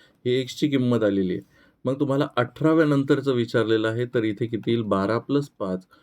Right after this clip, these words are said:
म्हणजेच किती उत्तर येणार आहे? सतरा उत्तर येणार आहे. आणि एकाही ऑप्शनमध्ये सतरा उत्तर नाही आहे, तर हा प्रश्न एकतर रद्द व्हायला पाहिजे, नाहीतर ह्याचे ऑप्शन चेंज व्हायला पाहिजे. ठीक आहे, कारण की बारा हे उत्तर सतराव्या इनिंग नंतरचं असणार आहे.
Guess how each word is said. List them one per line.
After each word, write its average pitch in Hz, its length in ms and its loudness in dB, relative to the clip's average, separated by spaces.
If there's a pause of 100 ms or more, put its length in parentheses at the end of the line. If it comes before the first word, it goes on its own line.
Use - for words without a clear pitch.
(260)
म्हणजेच 117 320 -2
किती 113 240 -4
उत्तर 113 300 0
येणार 107 280 -2
आहे? 120 240 -4
सतरा 123 520 -4
उत्तर 98 320 -4
येणार 92 240 -2
आहे. 90 100 -2 (360)
आणि 127 180 0
एकाही 147 360 2
ऑप्शनमध्ये 117 580 0
सतरा 113 340 0
उत्तर 104 440 -2
नाही 104 340 0
आहे, 104 80 0 (320)
तर 113 60 -4
हा 120 140 0
प्रश्न 107 440 0 (200)
एकतर 101 360 2
रद्द 117 320 2
व्हायला 98 320 2
पाहिजे, 95 400 -2 (340)
नाहीतर 104 320 0
ह्याचे 101 240 -2
ऑप्शन 127 360 0
चेंज 92 300 -2
व्हायला 90 260 0
पाहिजे. 85 280 -4
ठीक 117 320 -8
आहे, - 220 -8 (4000)
कारण 107 260 2
की 131 100 0
बारा 113 320 4
हे 127 120 2
उत्तर 120 320 2
सतराव्या 123 460 2
इनिंग 120 260 2
नंतरचं 117 500 2
असणार 107 380 0
आहे. 87 160 -2